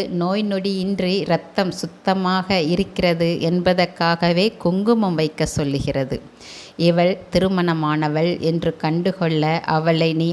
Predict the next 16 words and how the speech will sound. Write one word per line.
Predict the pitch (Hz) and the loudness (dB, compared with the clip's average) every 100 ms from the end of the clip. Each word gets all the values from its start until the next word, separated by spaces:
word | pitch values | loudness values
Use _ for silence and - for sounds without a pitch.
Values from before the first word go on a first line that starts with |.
| 151 | 0
ஆசையோடு | 165 180 208 208 202 208 208 - | 0 0 -2 0 0 -2 -4 -4
பார்க்காமல் | 170 170 - 185 185 190 190 | -2 -2 -2 0 2 0 0
இருக்க | 165 160 - 165 165 | 0 -2 -2 -2 -2
பெண்களுக்கு | - 170 185 196 185 175 165 165 | 2 2 2 0 0 -2 -2 0
அது | 165 165 170 165 | 0 0 0 0
மாங்கல்யம் | 160 170 208 208 196 175 151 | 0 0 2 4 4 2 0
சூட்டுகிறது. | - 160 - 143 143 139 143 131 - - - - - - | -2 -2 -2 -4 -2 -2 -2 -10 -16 -20 -20 -20 -20 -2
தன் | - 185 190 185 190 | 2 4 2 -2 -4
கண்களால் | - 175 196 214 196 170 185 - 160 | -2 0 0 0 2 2 0 -2 0
ஆடவனுடைய | 170 190 214 208 196 170 160 160 | 2 2 2 0 0 0 0 0
ஆசையை | 156 175 180 185 165 156 - | 0 0 -2 -2 0 0 0
ஒரு | 160 156 | 0 -2
பெண் | - 165 180 180 | 0 -2 -2 -2
கிளறிவிடக்கூடாது | - 180 190 196 175 160 - 185 190 190 185 175 175 | 0 2 2 0 0 -2 -2 -2 -2 2 2 2 0
என்பதற்காகவே | 156 170 170 165 165 156 160 165 160 160 175 | 0 0 0 -2 -2 -2 -2 -2 -2 0 0
அவளை | 156 156 160 160 | 0 0 2 2